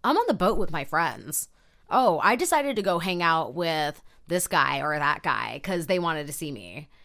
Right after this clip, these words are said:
Or, "I'm gonna go take a weekend trip with my boys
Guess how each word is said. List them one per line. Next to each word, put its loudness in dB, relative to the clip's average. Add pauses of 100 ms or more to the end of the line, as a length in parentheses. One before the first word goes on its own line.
(160)
Or, 4
"I'm 4
gonna 2
go 4
take -2
a 2
weekend 0
trip -4
with -6
my -2
boys -2